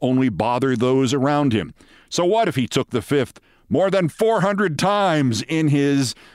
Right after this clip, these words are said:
as it was beautifully phrased by the Washington Post, question and non-answer session,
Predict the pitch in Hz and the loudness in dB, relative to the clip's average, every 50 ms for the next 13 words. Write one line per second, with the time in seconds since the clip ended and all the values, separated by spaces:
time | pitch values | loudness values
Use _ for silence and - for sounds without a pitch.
0 | _ _ _ - 131 123 113 104 135 - 123 104 92 98 127 131 127 131 127 131 | _ _ _ -6 -4 -4 -2 -2 -2 -4 -4 -4 -2 0 0 0 0 0 -2 -2
1 | 113 - - 165 165 170 151 117 135 127 120 117 113 113 113 107 104 - 107 104 | -2 0 -2 0 0 0 0 0 0 0 2 2 2 2 0 0 0 0 -2 -2
2 | 110 101 - 113 110 113 117 - - - - - - _ _ - - 170 180 175 | -2 -2 -2 0 0 0 0 -2 -6 -12 -20 -20 -20 _ _ -2 -2 0 0 0
3 | - - - 165 170 170 180 - - 143 143 131 127 123 131 143 156 170 170 165 | -4 -4 -2 0 0 0 -2 -2 -2 0 0 2 2 2 2 0 0 0 0 0
4 | 160 156 156 - 147 156 180 190 180 - - 143 127 110 - - - 147 120 110 | 0 -2 -2 -2 -2 -2 0 -2 -2 -2 -2 -2 -2 -2 -2 -2 -2 0 0 0
5 | - - 110 87 - - - | -2 -2 -4 -4 -4 -10 -14